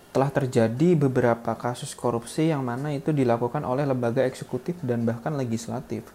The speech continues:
Maka dari itu, saya berpandangan bahwasannya perubahan undang-undang tentang tidak pidana korupsi dengan keseriusan semangat untuk memberantas korupsi itu sulit direalisasikan.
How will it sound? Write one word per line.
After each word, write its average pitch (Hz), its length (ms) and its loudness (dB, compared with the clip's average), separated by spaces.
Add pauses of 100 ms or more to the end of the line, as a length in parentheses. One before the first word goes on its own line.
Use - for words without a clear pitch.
(160)
Maka 143 160 -2
dari 131 240 4
itu, 156 240 0
saya 151 220 -2
berpandangan 127 640 0 (100)
bahwasannya 123 560 0
perubahan 131 460 2
undang-undang 127 800 0
tentang 131 260 -4
tidak - 240 0
pidana 127 240 -4
korupsi 131 680 -2 (260)
dengan 131 400 0 (140)
keseriusan 131 800 0
semangat 127 400 -4
untuk 131 240 -6
memberantas 123 560 -2
korupsi 131 480 -2
itu 180 220 -2
sulit - 720 0
direalisasikan. 117 1000 -2